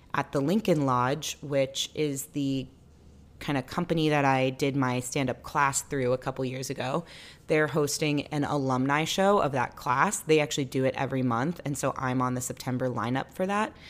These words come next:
And I haven't done stand-up basically for two years. So I'm writing new material. I'm always somebody that collects ideas and writes down little funny tidbits that come to my mind. I have, like, a really long note on my phone with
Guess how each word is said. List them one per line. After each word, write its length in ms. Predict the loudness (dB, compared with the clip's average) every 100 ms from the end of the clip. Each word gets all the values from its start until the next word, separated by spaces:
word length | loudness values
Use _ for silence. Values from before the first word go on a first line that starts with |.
| -18 -18 -20 -4
And 120 | 0
I 40 | 4
haven't 260 | 4 4
done 160 | 4 2
stand-up 500 | 2 2 2 2 0 -14 -20 -2
basically 420 | 2 2 0 -2
for 160 | 0 -4
two 160 | -2 -2
years. 500 | 0 -2 -2 -2 -4
So 480 | -2 2 4 4 4
I'm 240 | 2 2
writing 260 | 2 2 2
new 140 | 2
material. 640 | 0 0 0 2 2 2 0
I'm 140 | -2 2
always 300 | 4 2 0
somebody 320 | -2 0 0
that 160 | 0
collects 500 | -4 -6 -4 -4 -6 -6
ideas 600 | -4 -2 0 0 0 -2
and 180 | -4 -6 -12 -20 -8
writes 320 | 0 0 0
down 300 | 0 2 2
little 220 | 2 2 0
funny 280 | 0 0
tidbits 540 | 0 -2 -2 -2 -2 -4
that 160 | -8
come 180 | -6 -6
to 120 | -2
my 120 | -2 0
mind. 480 | 0 0 0 -2 -6 -20 -10
I 20 | -6
have, 140 | -2
like, 180 | -2 -2
a 100 | -4
really 320 | -2 -2 0 2
long 340 | 2 2 2
note 220 | 2 2
on 140 | 2 -2
my 140 | -2
phone 340 | -4 -4 -2 -4
with 160 | -6